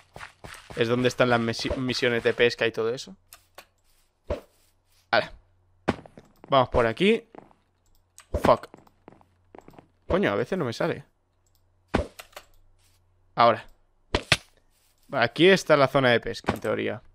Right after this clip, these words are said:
Pues ahora nos, nos debería ir bastante, bastante mejor. Muy bien, cosas de noobs. Ah, nos debería ir bastante, bastante mejor. Nos tiene que dar mucha más experiencia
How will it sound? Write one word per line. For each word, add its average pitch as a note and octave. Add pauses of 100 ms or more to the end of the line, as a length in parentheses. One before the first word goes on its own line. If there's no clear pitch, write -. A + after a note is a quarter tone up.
(640)
Pues B2+
ahora D#3
nos, D3+ (240)
nos C#3
debería C3
ir F#3+
bastante, D3+
bastante D3
mejor. A#2+ (480)
Muy A#2+
bien, A2+ (240)
cosas G#2+
de A2+
noobs. A#2 (1080)
Ah, A#2+ (140)
nos C3
debería B2
ir F#3+
bastante, D3+
bastante C#3
mejor. A2+ (200)
Nos -
tiene D#3+
que E3
dar B2+
mucha C#3+
más C#3+
experiencia D#3+